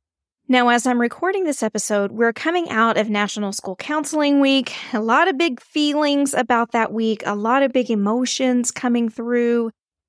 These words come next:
a lot of people excited to advocate for their role on campus, a lot of people downright scared. I was gonna say a bad word.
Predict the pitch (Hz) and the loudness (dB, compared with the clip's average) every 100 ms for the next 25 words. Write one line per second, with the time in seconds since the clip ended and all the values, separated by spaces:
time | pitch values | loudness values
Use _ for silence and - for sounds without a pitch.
0 | - 196 202 208 208 220 208 202 180 - | -12 -4 0 0 0 -4 -4 -4 -4 -6
1 | 175 185 254 339 - - 247 247 269 269 | -6 -2 -2 -2 -4 -2 0 0 0 0
2 | 269 254 - 262 254 240 240 240 247 247 | 0 -2 -2 2 2 2 2 2 2 0
3 | 240 - 247 240 247 240 - - _ _ | -2 -2 -2 0 0 0 -4 -10 _ _
4 | _ 226 240 233 233 226 254 233 220 220 | _ -2 2 2 2 0 -4 -2 2 2
5 | 214 196 214 233 240 226 220 - - - | 0 -4 -4 -4 -2 -2 -4 -4 -4 -4
6 | - 226 240 262 277 262 - _ _ _ | -4 -2 2 2 2 0 -6 _ _ _
7 | _ _ _ _ _ _ - 220 240 240 | _ _ _ _ _ _ -10 -4 -4 -2
8 | 277 277 262 240 226 233 214 226 214 | -2 0 2 2 4 2 4 2 0